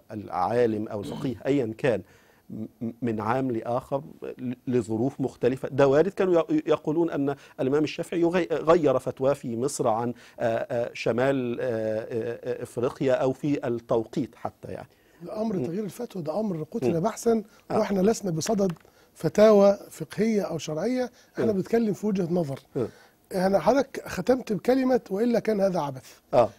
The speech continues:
Speaker 2: كلمة هذا عبث، هذا المقال، يا إما المقال ده عبث،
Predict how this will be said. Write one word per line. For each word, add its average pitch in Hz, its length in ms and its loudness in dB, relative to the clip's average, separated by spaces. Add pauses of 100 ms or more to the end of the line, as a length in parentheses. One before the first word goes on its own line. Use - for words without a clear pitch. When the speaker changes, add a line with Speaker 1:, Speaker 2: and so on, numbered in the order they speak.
(100)
Speaker 2:
كلمة 294 280 8
هذا 254 220 4
عبث، 269 340 6 (880)
هذا 269 260 6
المقال، 202 460 4
يا 202 140 4
إما 277 180 8
المقال 254 440 6
ده 254 80 6
عبث، 285 500 6